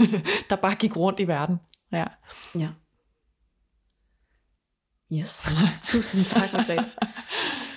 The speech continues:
Speaker 2: Har du fået nogle indsigter, eller er der noget nyt? Altså, det lyder, som om du har processeret det her meget, men
Speaker 1: Ja.
Speaker 2: jeg ved ikke, om du tager noget bestemt med her fra den her snak, eller?
Speaker 1: Men det er jo det fede, Nadja, fordi du har givet mig en mulighed for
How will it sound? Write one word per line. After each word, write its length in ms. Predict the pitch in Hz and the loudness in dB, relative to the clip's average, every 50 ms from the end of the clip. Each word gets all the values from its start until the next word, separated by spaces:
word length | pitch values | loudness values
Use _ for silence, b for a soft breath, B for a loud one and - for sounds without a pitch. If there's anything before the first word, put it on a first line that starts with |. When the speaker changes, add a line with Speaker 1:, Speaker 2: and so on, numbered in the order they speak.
| B B - | B B -4
Speaker 2:
Har 100 | 180 160 | -2 -2
du 100 | 180 180 | -2 -2
fået 400 | - - - - - - 180 180 | -4 -4 -4 -4 -2 0 0 2
nogle 240 | 185 180 170 160 - | 2 2 0 0 -2
indsigter, 680 | - 160 180 - - - 202 - - - 175 170 170 | -2 -2 -2 -2 -2 -4 -4 -4 -2 0 0 2 2
eller 200 | 170 170 160 156 | 2 2 2 2
er 40 | 156 | 2
der 100 | 147 151 | 0 0
noget 220 | 151 151 151 151 151 | 0 0 0 2 2
nyt? 240 | 156 170 180 - - | 2 2 0 -2 -4
Altså, 280 | - - - 175 160 - - | -6 -4 -2 -2 -2 -4 -4
det 80 | - 156 | -4 -2
lyder, 140 | 165 170 156 | 0 0 0
som 160 | 156 - 160 | 0 0 -2
om 80 | 147 143 | -2 0
du 80 | 151 | -2
har 60 | 160 156 | -2 -2
processeret 480 | - - 156 151 147 - - 165 156 | 0 0 0 0 0 0 0 0 0
det 100 | 156 151 | 0 -2
her 100 | 160 156 | -2 -2
meget, 400 | 147 147 147 143 143 147 160 170 170 | -2 -2 -2 -2 -2 -2 -2 -2 0
men 80 | 160 | 0
Speaker 1:
Ja. 40 | 147 | 0
Speaker 2:
jeg 80 | 143 - | -2 -2
ved 60 | - | -4
ikke, 100 | - - | -6 -6
om 60 | 175 175 | -6 -4
du 80 | - | -4
tager 200 | 156 - - 165 | -4 -2 -2 0
noget 200 | 160 165 160 160 | 0 0 0 -2
bestemt 460 | 170 160 - - 180 175 - - _ | -2 -4 -4 -4 -4 -4 -6 -4 _
med 260 | - 160 165 170 190 214 226 220 | 0 2 2 2 0 -2 -4 -2
her 180 | 196 185 190 185 - | -2 -2 -2 -4 -6
fra 80 | - | -6
den 160 | - - - 180 | -4 -2 -2 -2
her 120 | - - | -2 -4
snak, 380 | - - - - - 180 - - - | -6 -8 -6 -6 -6 -6 -8 -10 -10
eller? 260 | - 185 180 185 185 - | -8 -8 -6 -8 -4 0
Speaker 1:
Men 80 | 196 180 | 0 2
det 120 | 165 - | 2 2
er 40 | 226 | 0
jo 40 | 233 | 0
det 80 | 240 | -2
fede, 320 | 226 - - 214 202 214 226 | -2 0 2 2 4 4 2
Nadja, 240 | 226 - - 170 156 | 0 -2 -4 -6 -4
fordi 260 | - 202 180 202 190 - _ _ - | -2 -2 -2 -2 -4 -6 _ _ 0
du 60 | 214 | 2
har 80 | 208 202 | 2 4
givet 180 | 220 208 202 | 4 4 4
mig 80 | 208 202 | 6 6
en 80 | 196 | 6
mulighed 240 | 190 180 190 202 196 | 6 6 6 4 4
for 340 | 190 - 175 175 175 - - | 2 2 0 0 -2 -4 -10